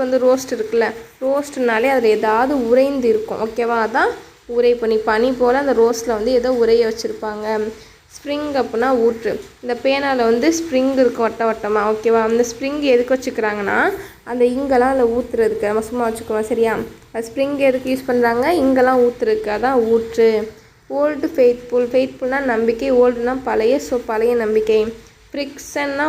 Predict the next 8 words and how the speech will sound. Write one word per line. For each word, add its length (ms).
உராய்வு, 420
அதாவது 260
நமக்கு 380
ஃபிக்ஷன், 500
ஃபிக்ஷன்னா 640
வந்து 220
புனைவு. 340
ம், 200